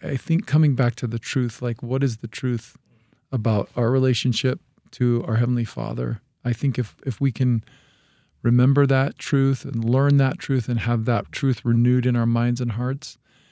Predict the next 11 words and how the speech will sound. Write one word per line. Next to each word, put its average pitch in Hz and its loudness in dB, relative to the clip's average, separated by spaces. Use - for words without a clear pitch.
that, 151 -4
that 139 0
helps 147 -4
us 127 -6
a - -10
little 127 -2
bit, 120 -4
um, 117 -2
to 127 -6
think, 120 -4
"Okay, 98 -4